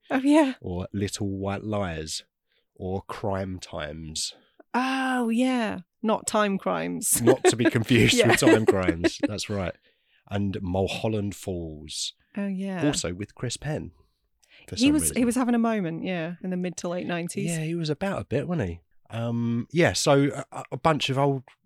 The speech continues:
Speaker 2: crap, really, I think, <laughs> to be honest.
Speaker 1: A bunch of forgotten shit, yeah.
Speaker 2: With the exception of Demon House, I've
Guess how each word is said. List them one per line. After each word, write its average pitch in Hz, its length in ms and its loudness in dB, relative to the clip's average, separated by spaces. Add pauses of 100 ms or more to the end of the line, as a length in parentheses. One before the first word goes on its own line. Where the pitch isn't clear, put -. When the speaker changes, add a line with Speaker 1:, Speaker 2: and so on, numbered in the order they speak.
(180)
Speaker 2:
crap, 156 340 -2
really, 95 260 2
I - 140 4
think, - 800 6
<laughs> - 0 -
to - 100 -2
be 131 120 4
honest. - 460 0 (100)
Speaker 1:
A 214 40 -2
bunch 233 280 2
of 226 80 0
forgotten 185 720 0
shit, - 500 -4
yeah. 190 320 -4
Speaker 2:
With 143 100 -2
the 151 120 4
exception - 480 0
of 123 240 -4 (120)
Demon 120 320 2
House, 87 540 -6 (140)
I've 117 240 -10